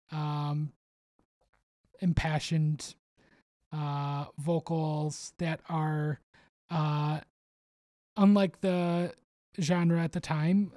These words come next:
Uh, Jeremy Enoch sang in tune. Um, his voice is definitely, uh, uh, maybe a, um, an acquired taste, but, uh, it only gets better,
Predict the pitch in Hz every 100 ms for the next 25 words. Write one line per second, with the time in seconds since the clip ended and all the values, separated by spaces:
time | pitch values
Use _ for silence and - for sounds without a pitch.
0 | - 170 - - 165 156 151 147 160 160
1 | 151 156 151 - 147 143 131 - 208 226
2 | 226 - _ - - _ 151 151 143 139
3 | 139 139 - - 180 156 - 185 143 165
4 | 156 156 - 151 - 160 156 156 151 151
5 | 147 143 143 147 - - - _ _ -
6 | 156 147 143 139 139 139 139 135 135 135
7 | - - 139 135 131 127 131 _ _ _
8 | _ _ - - - - _ _ _ _
9 | _ _ _ - 165 - 147 139 143 139
10 | 139 - - 143 143 - - 143 139 135
11 | 135 - - - _ _ _ _ - 175
12 | 170 160 156 - - 143 139 139